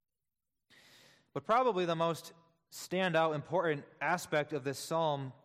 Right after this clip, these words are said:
is that David is not talking about himself as a shepherd, even though he was a shepherd, both of sheep and of God's people. But David is talking about himself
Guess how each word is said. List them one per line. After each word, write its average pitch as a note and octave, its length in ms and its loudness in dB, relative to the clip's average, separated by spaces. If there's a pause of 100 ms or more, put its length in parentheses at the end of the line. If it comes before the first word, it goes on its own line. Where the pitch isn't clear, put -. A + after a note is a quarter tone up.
(480)
is C3+ 100 -8
that E3+ 200 0
David G#3+ 300 0
is D3 120 -4
not G#3 360 0
talking D3 440 0
about B2+ 300 -2
himself B2 500 -4
as A#2+ 220 -6
a A2+ 80 -6
shepherd, B2+ 460 -6
even B2+ 220 -6
though B2 140 -4
he B2+ 140 -8
was C#3 420 -2
a A#2+ 80 -10
shepherd, B2+ 520 -6
both B2+ 240 -4
of A#2+ 180 -6
sheep C3 420 -8
and C3 220 -6
of B2 260 -6 (400)
God's A2+ 280 -4
people. C3+ 480 -6 (1700)
But D3 100 -4
David F#3+ 240 2
is - 80 -4
talking F3+ 380 2
about D#3+ 240 2
himself D3+ 760 -2